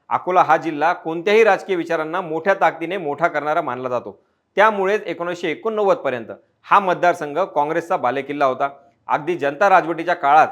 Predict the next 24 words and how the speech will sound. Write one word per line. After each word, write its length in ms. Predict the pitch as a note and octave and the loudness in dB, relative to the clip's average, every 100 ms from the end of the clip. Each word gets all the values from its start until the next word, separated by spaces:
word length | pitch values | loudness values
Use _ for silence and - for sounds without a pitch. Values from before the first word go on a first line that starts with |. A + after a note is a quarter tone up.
| - _ _ | -2 _ _
संपूर्ण 420 | G3+ G3+ C4 B3+ | -2 -2 -2 0
देशात 360 | A3 G3+ G3+ A3 A3+ | 2 2 4 2 2
काँग्रेसचं 440 | E3+ E3+ F3+ F#3 G3+ | -2 -2 -6 -4 -2
पानिपत 360 | E3 D3+ E3 | -2 -2 -4
झालेलं 360 | D#3+ C3 D3+ F3 | -4 -4 0 2
असताना 360 | D#3 - E3+ E3 | 2 0 -2 -2
देखील 280 | C#3+ G#2+ G2 _ _ | -4 -10 -16 _ _
या 180 | B2+ F3+ | 2 2
मतदारसंघात 680 | D#3+ C#3+ D#3 C#3+ C#3+ C3+ F3 - | 2 0 0 -2 -4 0 0 0
काँग्रेसचे 480 | D3 E3+ F3+ D3 E3 | -2 0 -4 -4 -8
तेव्हाचे 440 | E3+ E3 F3+ G3+ | -4 2 2 2
बडे 200 | G3 G3 | 0 0
नेते 220 | F#3 F3+ G3 | -2 -6 -6
मानले 300 | C#3+ D3+ D#3+ | -6 -4 -4
जाणारे 320 | C#3+ A#2+ G#2 _ _ - | -4 -6 -10 _ _ -2
वसंत 360 | E3 F#3+ B3 A#3+ | 0 4 2 2
साठे 300 | E3 B2+ G2 - _ - | 2 2 -6 -16 _ -4
मतदारसंघातून 720 | D#3 D#3+ F3 D#3 D3+ D3+ F#3+ | -2 0 0 -2 -6 -4 -4
निवडून 280 | D3 D3+ E3 | -4 -4 -2
आले. 180 | C#3+ C#3+ - _ _ - | -2 -4 -12 _ _ -2
चौऱ्याऐंशी 440 | C#3+ D3 E3+ E3+ | 0 0 -2 -4
मध्ये 320 | E3+ D3 E3+ | -4 -4 -4
मधुसूदन 480 | F3+ D3+ E3 E3 F3 | -4 -4 -6 -6 -6
वैराळे 380 | D#3+ C#3+ D#3 | 0 2 2